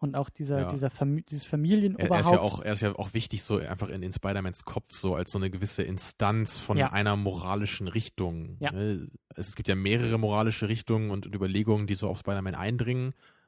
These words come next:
Speaker 2: Und er ist halt eine sehr, sehr wichtige, genau wie du sagst, halt sehr menschliche dahinter.
Speaker 1: Genau.
Speaker 2: Und das hat auf jeden Fall gut funktioniert.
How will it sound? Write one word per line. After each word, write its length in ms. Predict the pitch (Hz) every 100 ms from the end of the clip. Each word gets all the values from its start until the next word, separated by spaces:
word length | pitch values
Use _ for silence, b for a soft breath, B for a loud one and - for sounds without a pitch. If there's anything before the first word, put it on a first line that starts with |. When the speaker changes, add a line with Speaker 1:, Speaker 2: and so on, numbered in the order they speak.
| -
Speaker 2:
Und 100 | 92
er 100 | 95
ist 120 | 107
halt 80 | 95
eine 120 | 101
sehr, 220 | 98 95
sehr 160 | 92 92
wichtige, 500 | 110 - 98 98 92
genau 320 | 95 101 95
wie 60 | 95
du 60 |
sagst, 260 | 92 95 98
halt 100 | 95
sehr 120 | 95
menschliche 560 | 98 104 - 92 87 87
dahinter. 460 | 87 87 - 87 104
Speaker 1:
Genau. 180 | 147
Speaker 2:
Und 60 | 135
das 100 | -
hat 80 | 101
auf 120 | 92
jeden 140 | 101 95
Fall 140 | 92
gut 100 | 98
funktioniert. 640 | - 95 92 95 87 -